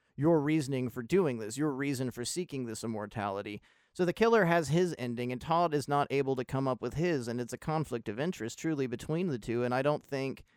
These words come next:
I think the, one of the most beautiful things is the unfulfilling ending, is the fact that the story never is going to get told, that everything will be destroyed and everything will burn. But again, isn't that life? And it suits the title, like,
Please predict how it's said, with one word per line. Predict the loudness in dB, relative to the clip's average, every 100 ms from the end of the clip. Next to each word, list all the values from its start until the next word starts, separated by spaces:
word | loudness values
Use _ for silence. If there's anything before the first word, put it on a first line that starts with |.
| _ _ _ -2
I | 2
think | 2
the, | 0 -6 -10 2
one | 4
of | 4
the | 0
most | 2 2 2
beautiful | 2 2 2 0
things | 0 0
is | -4 -4
the | -2
unfulfilling | -2 -2 -4 -4 -2 -2 -2
ending, | -2 -4 -6
is | -8
the | -4
fact | -2 -2 -4
that | -12
the | -8
story | -2 2 2
never | 2 2 2
is | 0
going | -2 -4 -6
to |
get | -10 -6
told, | -6 -4 -4
that | -2
everything | 0 0 -2 -2
will | 0 -2
be | -2
destroyed | -6 -8 -8 -6 -4
and | -2 -2
everything | -2 -2 -2 -2
will | -4
burn. | -2 0 0 -2
But | -4 -4
again, | -2 -2 -2
isn't | -4 -2
that | 0 0
life? | -4 -6 -8 _ _ _ 0
And | 0
it | 0
suits | 0 -2 -2
the | -6 -2
title, | 0 2 0
like, | -4